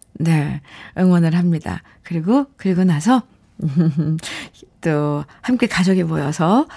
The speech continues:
그런 위-, 위로되는 마음, 안정된 마음으로, 그럼요, 직장 또 찾으면 되죠. <laughs> 잘하셨어요. <laughs>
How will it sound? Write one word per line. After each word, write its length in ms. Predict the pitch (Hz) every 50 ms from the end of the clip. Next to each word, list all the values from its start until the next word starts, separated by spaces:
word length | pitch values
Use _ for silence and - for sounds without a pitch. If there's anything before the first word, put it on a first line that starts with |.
| - - - - -
그런 600 | - - 190 175 170 160 156 156 151 151 160 165 - - - - - - - - _
위-, 180 | - 208 208 - -
위로되는 580 | 226 226 220 226 208 190 190 170 165 156 147
마음, 240 | 131 101 90 104 135
안정된 480 | 131 143 165 165 190 180 175 165 160 151
마음으로, 600 | 151 135 131 139 143 143 143 151 160 190 190 170 - _ _ _ _ _
그럼요, 640 | - - - 233 254 302 302 262 190 170 185 202 196 170 - _
직장 360 | - - - - - 156 160 165
또 120 | - -
찾으면 480 | - - - 196 - - 180 165 151 143
되죠. 300 | - 151 143 - - - - - _ _ _
<laughs> 520 | - 170 139 - - - 175 147 175 - 160 - _ - - - - - - - - - - _ -
잘하셨어요. 880 | - - 185 196 226 220 180 190 170 - - 170 151 147 151 156 156 - _ _ _ _ -
<laughs> 100 | 185 147